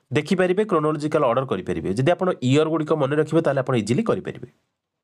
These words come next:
ନେକ୍ସଟ ଦେଖନ୍ତୁ, ନେକ୍ସଟ ଆପଣ ପଚାରିଲା, ମ୍ୟାଚ୍ ଦ ଫଲୋଇଂ ଲିଷ୍ଟ ୱାନ୍ ୱିଥ୍ ଲିଷ୍ଟ ଟୁ।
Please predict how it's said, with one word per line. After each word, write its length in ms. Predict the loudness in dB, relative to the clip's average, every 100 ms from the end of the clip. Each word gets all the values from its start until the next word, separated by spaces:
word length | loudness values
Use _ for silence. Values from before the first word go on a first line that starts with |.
| _ _ _ _ -2
ନେକ୍ସଟ 360 | 0 0 -2
ଦେଖନ୍ତୁ, 360 | -6 -6 -10 -14 -20 -20 -20 -20 -8 -2
ନେକ୍ସଟ 320 | 0 0 0
ଆପଣ 200 | 0 0
ପଚାରିଲା, 360 | 0 0 0
ମ୍ୟାଚ୍ 380 | 0 0 0 0
ଦ 80 | -2
ଫଲୋଇଂ 480 | -4 -2 0 0 0
ଲିଷ୍ଟ 300 | 0 -2 0
ୱାନ୍ 160 | 0 0
ୱିଥ୍ 200 | 0 0
ଲିଷ୍ଟ 240 | 2 0
ଟୁ। 80 | -6